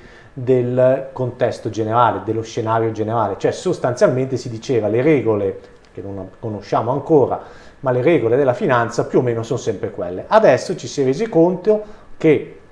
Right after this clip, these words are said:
anche dovuta alla digitalizzazione, alla, alla, alla, diciamo, alla, alla globalizzazione, ai social, eh, e compagnia bella,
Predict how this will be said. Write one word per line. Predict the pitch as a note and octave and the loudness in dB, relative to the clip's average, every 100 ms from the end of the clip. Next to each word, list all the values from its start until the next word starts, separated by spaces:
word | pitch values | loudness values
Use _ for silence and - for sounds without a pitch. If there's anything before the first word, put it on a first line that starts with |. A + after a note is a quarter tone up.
| - | -14
anche | F#2+ A2 A2 G#2+ | -8 -6 -4 -6
dovuta | G#2 G#2 G#2+ G#2+ A2 | -6 -4 -4 -4 0
alla | G#2 G2+ | 2 0
digitalizzazione, | G#2+ G#2+ G#2 G#2+ G#2 G2+ G#2+ - - G2 A#2+ B2 A2 G#2 G2+ - - - | -4 -8 -6 -6 -6 -6 -6 -6 -10 0 4 4 2 -2 -8 -14 -20 -18
alla, | - G#2+ G#2+ G#2+ G#2 G#2 G2+ G2 - - - | -8 -4 2 2 4 2 -2 -6 -16 -20 -16
alla, | A2 G#2 G#2 G2+ G#2 G#2+ | -10 -6 -6 -6 -8 -8
alla, | A#2 G#2 | -6 -6
diciamo, | G2 - G#2 G2+ | -8 -10 -8 -6
alla, | G#2 G2+ G#2+ G2 F#2 - _ _ _ _ _ | -4 -4 -6 -10 -16 -20 _ _ _ _ _
alla | - C3+ | -6 -2
globalizzazione, | G#2+ A#2 A2 G#2 - A2 - - A2+ C#3 B2 G#2 - - - - _ - _ - - - | 0 0 0 -2 -4 -8 -8 -4 2 4 2 -2 -10 -20 -20 -20 _ -20 _ -20 -20 -10
ai | A2+ | -8
social, | G#2+ A2+ - A2 G#2+ A2 A2 - - - - | -6 -6 -4 -2 -2 -2 -4 -6 -20 -20 -20
eh, | - G2+ G2+ G2 G2+ A#2 | -14 -12 -10 -10 -10 -12
e | |
compagnia | - A2 D3+ G#3+ | -12 -6 0 2
bella, | E3+ B2 C3+ E3 F#3+ - | 6 6 6 4 2 -10